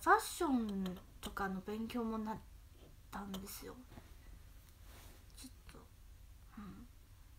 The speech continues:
ファッションのことももっと知りたいですし、なんていうかな。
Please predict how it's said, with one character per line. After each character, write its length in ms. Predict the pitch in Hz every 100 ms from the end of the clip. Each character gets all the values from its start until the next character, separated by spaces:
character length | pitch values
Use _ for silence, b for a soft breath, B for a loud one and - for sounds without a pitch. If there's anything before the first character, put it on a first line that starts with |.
| - - - - - - - - - - -
フ 100 | -
ァ 20 | 262
ッ 40 |
シ 220 | - 269
ョ 80 | 240
ン 140 | 220
の 280 | 214 208 196 -
こ 120 | 226
と 100 | 214
も 220 | 214 214 - -
も 120 | 226
っ 40 | 226 -
と 260 | 208 202 226 - - - -
知 160 | -
り 120 | 220 220
た 120 | 233
い 60 | 214
で 120 | 202
す 340 | - - -
し、 180 | 262 240 - - - - - - - - - - - - - - - - 277
な 120 | 240
ん 40 |
て 180 | 226 240
い 20 |
う 20 | 233
か 120 | 247
な。 200 | 269 277